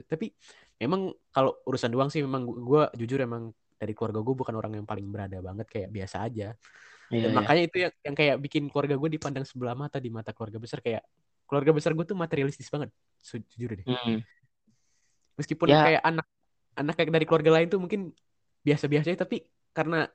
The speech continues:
Speaker 1: ngeliat bapaknya yang kayak me-, berduit itu jadi kayak punya nilai plus di mata keluarga besar. Jadi kayak gue tuh kadang-kadang suka tersinggung aja gitu kan.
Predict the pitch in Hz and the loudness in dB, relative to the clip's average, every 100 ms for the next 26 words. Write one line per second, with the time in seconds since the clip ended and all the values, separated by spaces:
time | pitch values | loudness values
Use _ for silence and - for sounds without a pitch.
0 | _ - 160 160 143 139 147 156 151 151 | _ 2 4 4 0 0 -2 -2 -4 -2
1 | 143 - 151 147 - 143 147 127 151 151 | -4 -4 -6 -8 -10 -4 -2 0 0 0
2 | 175 214 180 165 147 - _ - 160 156 | -4 -10 -4 0 0 -2 _ -2 0 4
3 | 156 156 160 160 139 143 - 147 143 143 | 4 4 0 -8 -4 -4 -2 -2 -2 -4
4 | 151 156 135 - 139 - 127 139 170 - | -6 -8 -6 -2 -2 -2 -4 -4 -6 -10
5 | _ _ _ _ _ _ _ _ - 117 | _ _ _ _ _ _ _ _ -10 -6
6 | 123 147 147 135 127 - 120 117 120 139 | -4 -2 -2 -2 -4 -8 -6 -4 0 2
7 | 131 127 127 127 | 2 0 -6 -8